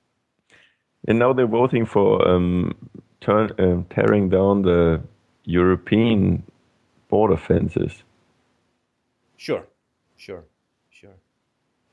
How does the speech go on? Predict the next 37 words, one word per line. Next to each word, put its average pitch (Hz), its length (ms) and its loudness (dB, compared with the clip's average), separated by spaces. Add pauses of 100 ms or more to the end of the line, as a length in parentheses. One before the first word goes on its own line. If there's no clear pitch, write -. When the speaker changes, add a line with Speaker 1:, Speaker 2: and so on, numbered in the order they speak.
(140)
Speaker 2:
Yeah, 220 240 2
in 170 80 2
which 214 200 2
case 170 260 0
they 165 160 2
should 135 140 -8
just 143 200 -2
say, 127 380 2
"We 123 140 0
have 127 160 0
no 143 100 0
countries, 117 560 -2
we 110 140 0
have 113 180 0
no 117 120 4
laws, 98 380 4
we 104 80 -2
Speaker 1:
Yeah. 90 80 0
Speaker 2:
have 90 140 0
no 98 120 0
borders." 98 440 0
They 98 100 -2
should - 220 -12
all 107 120 4
just, 104 220 -6 (200)
and 160 160 2
actually 143 260 0
that'd 120 120 4
be 87 60 -8
great. 104 340 -2 (100)
<laughs> - 40 -18 (220)
Speaker 1:
It's - 180 -12
Speaker 2:
If 220 100 -2
Speaker 1:
all 135 280 2
Speaker 2:
we - 0 -
got 127 100 0
Speaker 1:
yours. 131 560 0